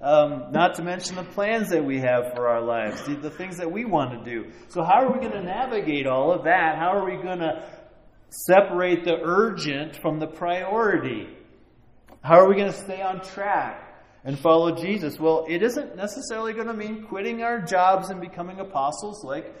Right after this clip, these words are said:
Peter and Andrew. That, no, that, that job description was for them. They did give up their fishing careers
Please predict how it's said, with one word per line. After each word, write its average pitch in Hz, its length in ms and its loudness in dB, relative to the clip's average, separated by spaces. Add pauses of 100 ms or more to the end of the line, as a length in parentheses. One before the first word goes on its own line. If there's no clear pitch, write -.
(300)
Peter 180 440 -4
and 180 200 -4
Andrew. 156 380 -4
That, 165 320 -4
no, 170 160 -2
that, 208 300 0
that 196 180 -6
job 165 300 0
description 165 640 -8 (260)
was 156 160 -8
for 196 160 -2
them. 165 480 2 (840)
They 135 180 2
did 165 300 2
give 165 160 0
up 160 180 4
their 160 160 0
fishing 175 640 -8 (160)
careers 160 640 -4